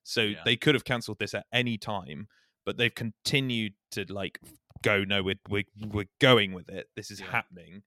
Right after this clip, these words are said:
Speaker 2: Well, it's their linchpin film, isn't it?
Speaker 1: Do you think it's
Speaker 2: Um,
Speaker 1: gonna be good?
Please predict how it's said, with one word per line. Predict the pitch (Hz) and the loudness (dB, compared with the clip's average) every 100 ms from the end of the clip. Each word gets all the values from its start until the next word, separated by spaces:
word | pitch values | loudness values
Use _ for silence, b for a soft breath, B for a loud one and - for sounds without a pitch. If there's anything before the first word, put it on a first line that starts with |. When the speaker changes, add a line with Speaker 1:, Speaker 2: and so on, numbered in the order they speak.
| _ _ - | _ _ -12
Speaker 2:
Well, | 147 | -10
it's | |
their | 139 147 | -4 -4
linchpin | 160 139 - 104 90 | -2 -6 -10 -12 -12
film, | 123 92 | -12 -10
isn't | 87 82 | -14 -18
it? | 78 | -2
Speaker 1:
Do | - | 6
you | 180 202 | 8 10
think | 202 170 | 8 6
it's | - | 2
Speaker 2:
Um, | |
Speaker 1:
gonna | 143 | 0
be | 120 | 0
good? | 104 85 | -2 -6